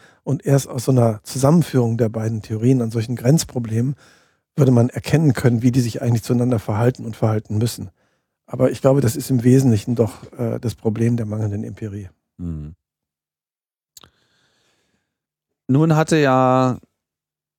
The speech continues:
Speaker 2: Einsteins Arbeit nicht nur Einfluss auf die Wissenschaft als solche, sondern hat ja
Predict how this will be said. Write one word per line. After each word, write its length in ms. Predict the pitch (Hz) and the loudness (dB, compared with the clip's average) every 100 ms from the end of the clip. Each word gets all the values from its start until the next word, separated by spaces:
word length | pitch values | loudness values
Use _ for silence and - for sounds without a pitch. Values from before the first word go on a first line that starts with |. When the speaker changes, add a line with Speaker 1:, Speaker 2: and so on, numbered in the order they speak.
| _ _ _ _ _ _ _ _ _ _ | _ _ _ _ _ _ _ _ _ _
Speaker 2:
Einsteins 600 | 113 131 147 135 120 120 | 0 0 0 0 0 -2
Arbeit 500 | - 104 113 117 - | -2 0 2 0 0
nicht 220 | 113 113 | -2 0
nur 200 | 104 95 | -2 -2
Einfluss 640 | 92 110 - 104 101 - - _ | 0 0 0 0 0 -4 -14 _
auf 760 | 92 92 95 92 90 - - _ _ _ _ _ _ - | 0 2 2 0 -2 -10 -16 _ _ _ _ _ _ -6
die 340 | 101 95 82 | -2 0 0
Wissenschaft 640 | 101 - 98 - 104 - | -4 -4 -4 -2 -2 -2
als 260 | - 92 - | -2 0 0
solche, 840 | 107 123 147 147 135 131 131 117 | 2 2 2 2 2 2 0 -2
sondern 400 | 90 95 95 92 | 0 2 2 0
hat 160 | 95 92 | -2 0
ja 280 | 92 92 | 2 2